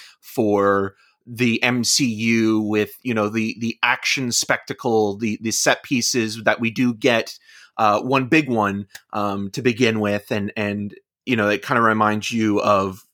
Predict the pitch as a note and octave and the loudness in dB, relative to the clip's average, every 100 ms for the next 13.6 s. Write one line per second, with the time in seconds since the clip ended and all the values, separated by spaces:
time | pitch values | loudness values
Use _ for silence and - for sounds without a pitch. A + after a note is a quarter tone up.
0 | _ A#2+ G#2 F#2+ G#2 A2+ A2+ A2 G#2+ G#2+ | _ -6 -4 -2 0 2 2 2 2 0
1 | G2+ G#2+ G2+ G#2+ A2 G2+ G2+ - G#2+ G2+ | 0 0 0 0 0 2 2 0 -2 -2
2 | G2+ A#2 A2 G2+ - A2+ G2+ G#2 G2+ G2+ | -2 0 0 0 -2 -2 -4 -2 -2 0
3 | G#2+ G2+ A2+ G#2 - - - - B3+ C4+ | 0 0 2 0 0 -10 -12 -4 -2 0
4 | C4 G#3+ G3 G3 G3 E3 - D3 D3 C#3 | 2 2 4 2 0 0 2 0 2 2
5 | A#2+ - A#2+ - B2+ - A#2+ - B2 - | 2 2 0 -2 -6 -2 -2 -2 -6 -2
6 | A2 G2+ G#2+ A2+ G2+ G#2+ G2+ G2+ C3+ E3+ | 0 0 0 -4 -4 -4 -4 -6 0 4
7 | C3 G#2 G#2 - - _ B2 A#2 A2+ A2+ | 6 6 2 -4 -20 _ 2 4 4 2
8 | A2+ - F3 E3+ E3+ D3+ D3 D3+ - C#3+ | -2 2 4 4 4 2 2 0 0 0
9 | C#3+ B2 C#3 B2+ A#2 A#2 A2+ A2 G#2+ G2+ | -2 -2 0 0 -2 -2 0 0 0 -2
10 | _ - A#2 C3+ C3 A#2 B2 A#2 A#2 A2+ | _ -8 -2 0 0 -2 -2 -2 -2 -4
11 | G#2 A#2 G#2 - - - _ _ - D3 | -4 -4 -4 -8 -20 -20 _ _ -2 4
12 | B2 A#2+ - C3+ D3 A2+ F#2+ G2 G2+ G#2 | 4 4 2 2 2 0 -2 -2 0 0
13 | A2+ A#2+ A2 A2 A2+ A2 | 0 2 0 0 0 0